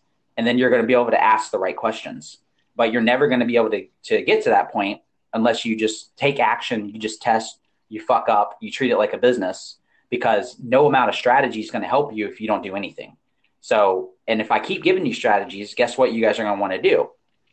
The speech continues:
You're gonna wanna go and look, and you're gonna be like, "Okay, well, how do we avoid this from happening? Or what happen-, what if this happens in this situation?"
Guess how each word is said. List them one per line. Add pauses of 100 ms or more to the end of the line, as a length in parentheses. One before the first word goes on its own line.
(320)
You're
gonna
wanna
go
and
look,
and
you're
gonna
be
like,
"Okay,
well, (100)
how
do
we
avoid
this
from
happening?
Or
what
happen-,
what
if
this
happens
in
this
situation?"